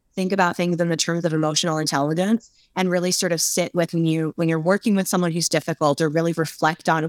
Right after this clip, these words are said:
what is it that makes that person difficult? And is it things that make you worse, or is it things that make you better?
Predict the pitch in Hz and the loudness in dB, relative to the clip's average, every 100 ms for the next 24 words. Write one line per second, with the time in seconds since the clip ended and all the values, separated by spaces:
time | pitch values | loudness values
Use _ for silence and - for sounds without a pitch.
0 | 180 190 214 175 165 185 196 180 160 160 | 0 2 2 0 0 0 0 0 0 2
1 | 156 - 147 - 160 147 147 139 190 262 | 0 0 -4 -2 -2 0 0 0 0 0
2 | 285 - - _ - 202 190 185 - 196 | 0 -6 -20 _ -2 0 2 0 0 0
3 | 196 180 170 165 170 151 143 202 - 220 | 2 0 0 -2 -2 -2 0 0 2 2
4 | 196 175 160 170 165 160 151 - 139 131 | 2 2 0 -2 0 0 0 0 0 0
5 | - - | 0 -4